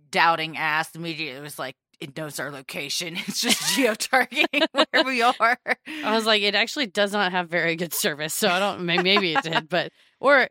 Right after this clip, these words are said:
Speaker 2: you know, you never know. Maybe it was just a coincidence." But I saw that it said coffin, and I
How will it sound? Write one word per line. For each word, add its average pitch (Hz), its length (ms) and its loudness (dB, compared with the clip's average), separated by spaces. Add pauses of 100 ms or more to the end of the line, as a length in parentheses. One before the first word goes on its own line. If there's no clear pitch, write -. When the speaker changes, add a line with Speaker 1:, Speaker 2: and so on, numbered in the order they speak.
(120)
Speaker 2:
you 240 120 -8
know, 214 200 -2
you 208 160 -8
never 190 180 -10
know. 254 180 -8
Maybe 185 340 -10
it 214 40 -8
was 220 180 -12
just 208 220 -14
a 254 140 -4
coincidence." 196 600 -6 (340)
But 190 420 4 (340)
I 202 440 4
saw 220 300 2
that 202 120 2
it 180 120 -4
said 170 200 -2
coffin, 180 380 0
and 151 100 -4
I 156 100 0